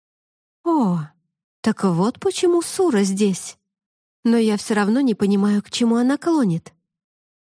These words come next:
Да, проникла. Это как с чарами.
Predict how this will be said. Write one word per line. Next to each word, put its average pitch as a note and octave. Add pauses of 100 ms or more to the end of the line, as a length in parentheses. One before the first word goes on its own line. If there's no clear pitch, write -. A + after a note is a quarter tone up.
Да, A3
проникла. D4 (420)
Это D4
как F#4
с -
чарами. B3